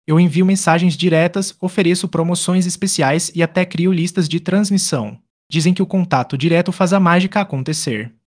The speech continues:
O WhatsApp é bom para conversão de leads? Ah, o WhatsApp adora leads. Com as estratégias de marketing digital para aumentar vendas pelo WhatsApp, consigo converter leads frios em clientes quentes. É como transformar água em vinho, só que sem a parte da briga.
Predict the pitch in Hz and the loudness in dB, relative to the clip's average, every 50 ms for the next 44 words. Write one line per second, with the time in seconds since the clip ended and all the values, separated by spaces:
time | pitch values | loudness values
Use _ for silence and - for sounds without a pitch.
0 | _ _ _ - 202 208 226 220 226 - 156 151 151 - 170 147 170 185 190 - | _ _ _ -4 0 2 2 2 2 2 0 2 2 0 0 2 2 2 0 0
1 | 185 180 - 185 190 208 202 190 - 165 143 127 127 123 120 120 135 175 185 - | -2 -2 -2 0 0 0 0 0 0 0 0 0 -2 -4 -4 -4 -4 -4 -6 -6
2 | - - - - _ _ _ _ _ _ - 165 156 135 127 - - 147 139 156 | -8 -10 -10 -12 _ _ _ _ _ _ 0 0 0 0 -2 -6 -8 -4 -2 0
3 | 160 156 156 160 156 165 185 170 185 185 185 170 143 131 120 110 107 - - - | 0 0 0 -2 -2 -2 -2 0 0 0 0 0 -2 -2 -4 -6 -6 -8 -10 -10
4 | - - _ _ _ _ _ _ - 156 156 160 175 185 - 202 202 196 - 185 | -10 -14 _ _ _ _ _ _ -2 0 2 2 2 0 -2 -2 -2 -2 0 0
5 | 180 180 180 170 151 135 151 143 135 135 143 - 180 180 - 180 160 156 190 190 | 0 2 2 0 0 -2 -2 -2 -2 -4 -4 -4 -4 -2 0 0 0 2 0 0
6 | 214 196 196 175 175 180 180 190 185 185 185 190 208 196 196 180 165 135 127 139 | 0 0 2 2 2 2 0 0 0 0 0 0 0 0 0 0 0 0 -2 -2
7 | 165 170 180 175 - - 190 180 175 160 160 170 175 170 - - 151 131 131 - | -2 0 -2 -2 -2 -4 -4 -2 -2 0 0 0 -2 -2 -2 0 0 0 -2 -6
8 | - _ _ _ - 196 190 - - 170 156 151 151 - 214 214 208 202 185 - | -14 _ _ _ -4 -4 -4 -2 -4 -4 -4 -4 -4 -4 -2 -2 0 0 0 0
9 | - 165 165 170 175 170 165 170 165 - - - - 135 123 120 117 120 151 175 | -2 -2 -2 0 0 2 0 0 -2 -4 -8 -6 -4 -4 -2 -2 -2 -2 -4 -4
10 | 180 - 196 170 165 165 156 185 - - - 143 117 104 98 - - - - - | -2 -2 -2 0 0 0 -2 -4 -6 -4 -6 -6 -6 -6 -8 -12 -12 -12 -12 -12
11 | - - _ _ _ _ _ _ - 175 175 - 208 220 220 220 214 214 196 - | -12 -14 _ _ _ _ _ _ -6 -4 0 0 0 0 2 0 0 0 0 0
12 | 190 180 156 143 143 143 123 117 113 120 135 165 175 151 147 131 120 104 - _ | 0 2 2 2 4 2 2 0 0 -2 -2 -2 0 -2 -2 -4 -4 -8 -12 _
13 | - - - - 196 190 226 214 - 208 202 180 - 156 156 156 - 185 180 180 | -14 -6 -2 -2 -2 0 0 -2 0 0 0 0 0 0 -2 0 0 0 -2 0
14 | 139 156 143 120 113 113 104 123 | 0 0 -2 -2 -4 -6 -10 -14